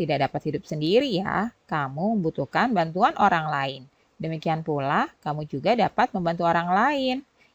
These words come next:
Jadi kita saling membantu. Dengan saling membantu di tengah masyarakat,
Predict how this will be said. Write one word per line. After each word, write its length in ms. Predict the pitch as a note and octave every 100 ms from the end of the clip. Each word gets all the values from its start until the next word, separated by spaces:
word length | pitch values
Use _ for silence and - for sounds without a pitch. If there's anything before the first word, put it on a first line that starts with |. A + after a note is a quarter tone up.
| -
Jadi 240 | C#3 C#3+
kita 240 | G#3+ F3+ A3+
saling 260 | F#3 E3+
membantu. 840 | E3+ E3 F3+ A#3+ D4+ - B3+ B3 C#4 _ _ _ _ _ _ _ _ _ _ _ _ _
Dengan 240 | F#3 F#3
saling 240 | F#3+ F#3 F#3+
membantu 720 | F#3+ F#3+ C#4 E4 E3+ D#3+ G#3
di 80 | E3+
tengah 240 | D#3 D#3
masyarakat, 880 | D#3 D#3+ D#3+ C#3 B2+ - B2+ E3 B3+